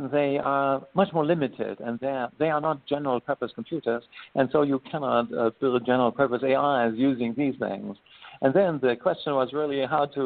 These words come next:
uh, overcome these limitations, uh, of the, mm, of the existing recurrent neural networks. And then the L S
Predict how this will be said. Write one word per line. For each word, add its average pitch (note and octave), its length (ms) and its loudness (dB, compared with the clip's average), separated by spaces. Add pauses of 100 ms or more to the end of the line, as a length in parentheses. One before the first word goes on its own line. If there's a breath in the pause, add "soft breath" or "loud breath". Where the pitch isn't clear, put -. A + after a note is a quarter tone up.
(160)
uh, A#2+ 280 -2
overcome C#3 540 0
these B2+ 200 -4
limitations, C#3 720 -2 (440 loud breath)
uh, B2 200 2
of A#2 220 4 (100)
the, A2 240 -4
mm, A2+ 580 -12
of A2+ 280 -2
the A#2 220 -2
existing C3+ 500 0
recurrent C3 400 -2
neural C3 240 0
networks. B2+ 520 -2 (340 loud breath)
And B2 120 -2
then C3 220 4
the C3 160 -2
L A#2+ 120 4
S A2+ 60 2